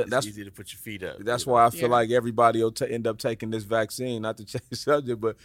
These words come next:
Speaker 2: you stri-, they don't even have to force you to do it. You, you take away the luxuries, and we don't know how to operate.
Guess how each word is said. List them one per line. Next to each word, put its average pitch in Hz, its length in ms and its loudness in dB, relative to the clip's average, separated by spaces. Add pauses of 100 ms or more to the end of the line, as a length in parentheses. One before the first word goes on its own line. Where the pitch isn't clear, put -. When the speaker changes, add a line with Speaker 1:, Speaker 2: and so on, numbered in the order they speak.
(200)
Speaker 2:
you 120 140 -6
stri-, 135 280 -6 (260)
they 120 100 0
don't 165 100 6
even 165 100 6
have 160 160 4
to 143 80 -6
force 165 320 0
you 151 60 -8
to 135 80 -8
do 131 240 -2
it. 135 160 -4 (340)
You, 135 200 -8 (240)
you 139 100 -8
take 139 260 2
away 135 200 4
the 123 80 0
luxuries, 131 480 2
and 123 80 0
we 143 80 0
don't 139 160 0
know 131 100 2
how 131 100 6
to 123 80 4
operate. 123 560 2